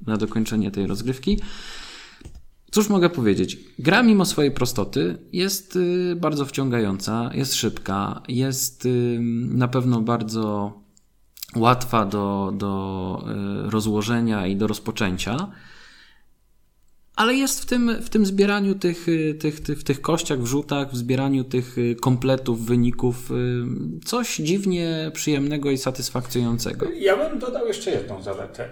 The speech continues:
Speaker 2: Ze względu na to, że ta mechanika jest lekka, zwłaszcza w porównaniu na
Speaker 1: Mhm.
Speaker 2: przykład z, e, horrorem w Arkham, o którym mówiliśmy na początku, wydaje mi się, że tu jest większa szansa na jakieś zagłębienie się troszkę w ten, e, fluff
Speaker 1: Fluff.
Speaker 2: i, e, przeżycie czegoś związanego z tymi flavorowymi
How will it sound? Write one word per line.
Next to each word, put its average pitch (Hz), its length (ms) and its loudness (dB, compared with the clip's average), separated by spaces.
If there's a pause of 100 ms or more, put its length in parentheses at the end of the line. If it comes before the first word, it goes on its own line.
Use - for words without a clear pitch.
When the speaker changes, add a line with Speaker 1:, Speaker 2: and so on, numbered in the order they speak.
(220)
Speaker 2:
Ze 123 180 -6
względu 226 360 -6
na 160 120 -4
to, 151 140 -6
że 139 60 -10
ta 139 120 -4
mechanika 135 520 -6
jest 123 220 -6
lekka, 123 580 -8
zwłaszcza 131 400 -4
w - 60 -8
porównaniu 123 420 -4
na 113 160 0
Speaker 1:
Mhm. 139 60 4 (120)
Speaker 2:
przykład 123 320 -2
z, - 280 -10
e, 117 60 -6 (420)
horrorem 113 600 -4
w - 200 -12
Arkham, 117 500 -6
o 104 40 -10
którym 113 240 -8
mówiliśmy 110 340 -8
na 110 80 -8
początku, 117 520 -6
wydaje 180 360 -2
mi 208 100 -4
się, 180 120 -6
że 151 120 -4
tu 262 140 -8
jest 139 240 0
większa 180 360 -4
szansa 127 420 -8
na 117 160 -8
jakieś 113 420 -8
zagłębienie 107 560 -6
się - 120 -12
troszkę - 380 -12
w - 80 -16
ten, 55 320 -10
e, 55 220 -8
fluff - 420 -8
Speaker 1:
Fluff. - 200 -6
Speaker 2:
i, 117 360 -4 (260)
e, 98 320 -6
przeżycie 131 480 -4
czegoś 123 300 0
związanego 104 580 -6
z - 120 -8
tymi 104 200 -6
flavorowymi 101 880 -2